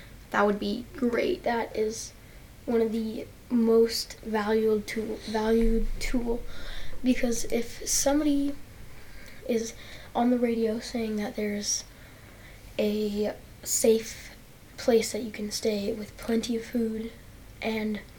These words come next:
Speaker 2: resources and other people even, 'cause it, it just, radios are so helpful, 'cause if there's a rendezvous point, you can go to there, or, yeah.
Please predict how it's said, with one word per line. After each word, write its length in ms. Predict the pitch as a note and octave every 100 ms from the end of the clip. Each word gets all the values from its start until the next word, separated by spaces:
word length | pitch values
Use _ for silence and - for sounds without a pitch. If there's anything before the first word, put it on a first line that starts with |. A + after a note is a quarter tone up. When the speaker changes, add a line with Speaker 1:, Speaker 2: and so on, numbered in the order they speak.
| - - - - -
Speaker 2:
resources 920 | B3 A#3+ A3+ A3+ A3+ A3 A#3 C4 - - - - - - -
and 340 | - A#3 A3+ G#3+
other 220 | A3+ A3+ A3+
people 460 | - B3+ B3+ A3
even, 420 | A3 G#3+ G#3+ B3+ - - - - - - - - -
'cause 280 | B3+ A#3 - - - - - - - - - - - - - -
it, 120 | - - - - - -
it 80 | A#3+
just, 400 | B3+ - - - - - - - - -
radios 440 | B3+ A#3+ B3+ B3+ B3+
are 80 | A3+
so 180 | B3+ A#3+
helpful, 400 | A#3 - A3+ A3+ - - - - - - -
'cause 220 | C#4+ C#4 -
if 120 | C#4
there's 180 | C#4 B3+
a 40 |
rendezvous 560 | B3 C4+ C#4+ C#4+ C#4 C#4
point, 400 | - C#4 C#4+ B3
you 120 | A#3
can 160 | A#3 A3
go 200 | A3 A#3
to 180 | A#3+ G#3+
there, 280 | G#3+ A3+ - - - - - - - -
or, 320 | A#3 A3+ A3+ - - - - - - - -
yeah. 200 | B3 -